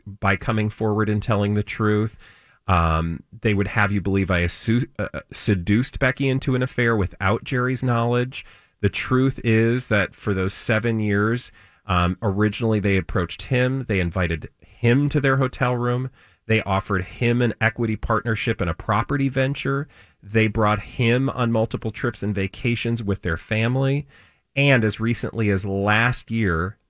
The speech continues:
last year, participated in video calls where Missus Falwell was naked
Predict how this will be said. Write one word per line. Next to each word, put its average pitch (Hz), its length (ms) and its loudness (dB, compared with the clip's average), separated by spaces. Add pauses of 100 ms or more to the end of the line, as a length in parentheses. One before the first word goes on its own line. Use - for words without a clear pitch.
(120)
last 117 600 0
year, 143 520 2 (340)
participated 127 800 0
in 117 140 0
video 104 340 2
calls 98 360 0
where 95 180 0
Missus 101 380 0
Falwell 90 520 0
was 80 200 -2
naked 123 460 0